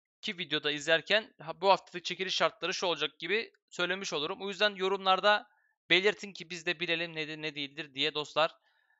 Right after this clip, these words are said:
Şimdi durumlar bu. Bir konu daha var. Bir arkadaş var şey dedi bana. Dedi ki, "Ya videoları çok şey yapıyorsun," dedi.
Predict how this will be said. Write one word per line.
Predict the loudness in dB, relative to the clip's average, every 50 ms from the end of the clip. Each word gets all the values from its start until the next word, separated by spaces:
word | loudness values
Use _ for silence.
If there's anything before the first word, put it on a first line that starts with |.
| _ _ _ _ _ _
Şimdi | -14 -10 -8 -8 -8 -10 _ _ _ _ _ _ _ _ _ -4
durumlar | -2 -2 4 6 6 6 6 6
bu. | 2 2 0 0 -4 _ _ _ _ _ _ _ _ _ -10
Bir | 2
konu | 6 6 6 8 8 8
daha | 8 8 10
var. | 8 8 6 4 6
Bir | 6 6
arkadaş | 8 8 6 6 6 6 6 4 2
var | 2 2
şey | 4 4 4 4
dedi | 2 -2 -4 -4
bana. | -4 -4 -4
Dedi | -4 -6 -8
ki, | -4 -2 -2 -2 -2 _ _ _ _ 2
"Ya | 2 4 4 2 0
videoları | -4 0 2 2 2 0
çok | -2 -4 -6 -4 -2
şey | 2 4 4
yapıyorsun," | 4 2 -2 -10 -10 -12 -12 -12
dedi. | -10 -10 -10 -12 -12